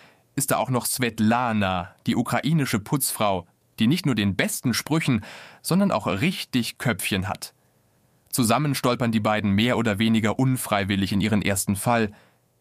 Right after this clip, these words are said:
Ein kleines Mädchen taucht allein am Waldrand auf. Und ehe sie sich versehen, stecken sie mitten in einer tragischen Geschichte rund um Korruption, Kriminalität und einen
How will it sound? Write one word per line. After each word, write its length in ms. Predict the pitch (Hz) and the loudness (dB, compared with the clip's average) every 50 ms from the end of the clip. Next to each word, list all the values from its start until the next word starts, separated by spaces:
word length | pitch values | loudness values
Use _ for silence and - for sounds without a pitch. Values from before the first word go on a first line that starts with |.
| _ _ _ - | _ _ _ -6
Ein 260 | - 110 110 113 113 | -4 -2 -2 -2 -4
kleines 400 | - - 123 120 135 135 120 - | -4 -2 0 2 2 2 2 2
Mädchen 380 | 117 110 113 107 - 113 104 101 | 2 2 0 0 0 0 0 2
taucht 240 | - 101 98 98 - | 2 0 0 0 0
allein 340 | 107 107 104 104 107 107 | 0 2 2 2 2 2
am 160 | - - 104 101 | 0 0 2 2
Waldrand 480 | 107 104 104 - - 101 98 98 - | 2 2 0 0 0 0 0 0 0
auf. 240 | - 98 98 95 - - - - - - - _ _ _ _ _ | 0 0 0 -2 -4 -12 -16 -20 -20 -20 -20 _ _ _ _ _
Und 220 | - 135 120 - - | -2 -2 0 2 2
ehe 160 | 165 208 196 | 2 4 4
sie 120 | 160 165 | 4 2
sich 200 | 139 139 135 - | 2 2 0 0
versehen, 560 | - 117 101 98 110 107 120 156 170 180 180 - | 0 0 2 2 2 4 4 4 2 2 0 -4
stecken 320 | - - - 127 - 143 | -6 -4 -4 -2 0 0
sie 140 | 123 117 113 | 2 2 4
mitten 340 | 104 110 156 170 - - 165 | 4 4 2 2 2 0 0
in 140 | 135 131 - | 2 2 2
einer 240 | 113 113 107 101 | 2 2 0 0
tragischen 600 | - - - - 120 131 131 135 127 - 131 123 | -2 -2 0 0 2 2 0 0 0 0 0 0
Geschichte 460 | 110 110 101 - - 131 131 - - 120 | 2 0 0 2 0 0 0 0 0 0
rund 380 | 104 104 117 143 170 170 - | 2 4 4 4 4 2 2
um 140 | - 123 117 | 0 -2 0
Korruption, 840 | - 131 117 117 110 98 - - - 123 127 135 151 165 170 170 165 _ _ - | 0 0 0 0 0 -2 -2 -2 0 2 2 4 4 2 2 0 -2 _ _ -6
Kriminalität 880 | - - 127 123 120 117 107 101 104 104 104 - 139 139 147 143 - - - - - - - - - | -2 0 2 2 4 4 2 2 2 0 0 2 2 2 2 0 -4 -12 -16 -20 -20 -20 -16 -6 0
und 160 | - 147 - | 0 0 2
einen 260 | - 120 120 120 120 | 2 2 2 0 0